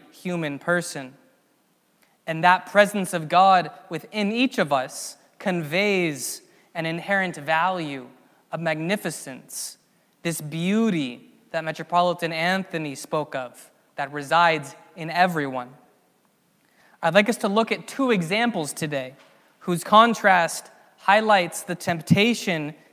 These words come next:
that humans face between shaming someone and glorifying God within them. The gospel reading today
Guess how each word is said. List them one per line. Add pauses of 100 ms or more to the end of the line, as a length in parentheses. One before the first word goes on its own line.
(140)
that
humans
face (460)
between (120)
shaming
someone (840)
and
glorifying (160)
God (120)
within
them. (2250)
The
gospel
reading
today